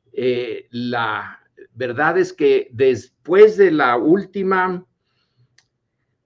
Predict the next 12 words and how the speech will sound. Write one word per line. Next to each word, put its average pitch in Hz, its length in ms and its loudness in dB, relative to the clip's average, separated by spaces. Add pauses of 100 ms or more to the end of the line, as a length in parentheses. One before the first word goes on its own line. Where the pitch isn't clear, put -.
de 214 120 6
la 233 100 6
última 254 400 2
rebelión 202 640 4
interna 180 1000 2
del 127 200 -6
ejército, 123 800 -10
que 131 140 -2
fue 165 160 0
la 165 100 0
rebelión 151 440 -2
escobarista, 127 920 -8